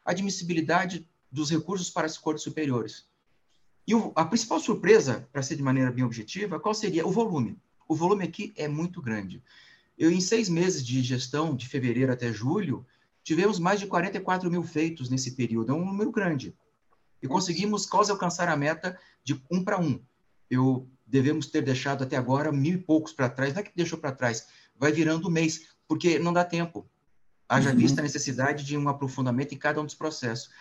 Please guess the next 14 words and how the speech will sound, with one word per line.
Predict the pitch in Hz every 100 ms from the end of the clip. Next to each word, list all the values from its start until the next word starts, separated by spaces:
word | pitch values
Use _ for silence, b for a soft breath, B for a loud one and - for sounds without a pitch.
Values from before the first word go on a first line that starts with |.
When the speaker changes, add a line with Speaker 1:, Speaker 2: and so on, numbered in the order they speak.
| b b
Speaker 1:
Então, | 147 131 233 240 B _ _ _
o, | - 151 151 160
o | 131
que | 170
eu | 190 190
encontrei | 180 180 160 165 175
aqui | 147 175
como | 165 151
surpresa | - 135 151 170 190
é | 196
um | 190
volume | 196 190 202
muito | 196 180 170 165 185
grande, | 165 151 143 147 180 185